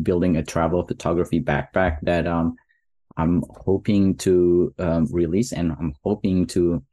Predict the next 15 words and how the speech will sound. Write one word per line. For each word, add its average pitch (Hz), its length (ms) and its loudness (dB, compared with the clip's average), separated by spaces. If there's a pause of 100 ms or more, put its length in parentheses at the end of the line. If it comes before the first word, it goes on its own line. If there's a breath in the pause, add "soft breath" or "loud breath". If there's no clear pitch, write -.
um, 80 300 -2 (100)
be 87 300 0
able 90 460 0
to 82 480 0 (560)
help - 560 -4
photographers 120 640 0
out - 240 -2
there 76 420 0
who's, 90 440 0
you 92 140 0
know, 69 140 -4
struggling 80 640 0
to - 100 -4
find 85 400 0
the, - 120 -4